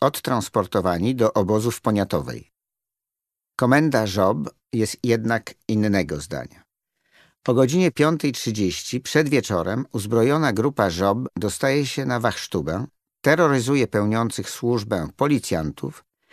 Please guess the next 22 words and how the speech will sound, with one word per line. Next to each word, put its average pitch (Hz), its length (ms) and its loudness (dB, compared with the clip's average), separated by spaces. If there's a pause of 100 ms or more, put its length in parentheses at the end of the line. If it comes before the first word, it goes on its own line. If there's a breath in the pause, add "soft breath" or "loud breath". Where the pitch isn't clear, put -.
(220 soft breath)
i 117 80 -2
zwalnia 120 480 4
wszystkich - 580 -4
zatrzymanych. 95 840 -4 (720)
Dzieje 156 280 4
się 151 180 0
to 139 160 2
tuż - 720 2
pod 107 160 -4
drzwiami 110 440 0
warty 98 320 -2
niemieckiej, 101 600 -2
która 123 360 2
boi 123 380 6
się 101 240 -4 (120)
interweniować. 87 1000 -2 (1400 loud breath)
Wobec 120 320 4
tego 139 240 2
Niemcy 131 340 0
próbują 113 420 0
innego 104 520 0
sposobu. - 600 -10